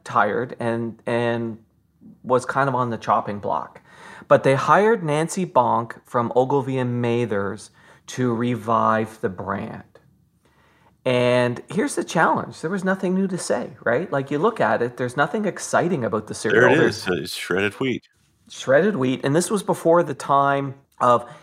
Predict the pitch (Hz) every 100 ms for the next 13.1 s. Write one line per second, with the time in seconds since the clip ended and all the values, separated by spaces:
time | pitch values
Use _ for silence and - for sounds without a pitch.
0 | - 123 123 120 120 120 - - 117 117
1 | 113 113 110 107 107 113 113 107 110 104
2 | 110 113 107 113 127 127 117 110 110 110
3 | - 117 - 113 110 110 113 110 110 110
4 | 104 98 113 113 - 107 104 104 101 -
5 | - - - - 165 - 165 180 214 247
6 | - 180 175 180 - 165 - 147 170 165
7 | 160 165 143 147 156 156 127 120 139 143
8 | 120 123 123 127 - _ _ - - 127
9 | 127 - 170 190 233 - - - - 120
10 | 123 123 123 123 - - - _ _ _
11 | - - 139 156 156 160 - 127 143 175
12 | 180 170 131 156 180 185 165 160 214 -
13 | -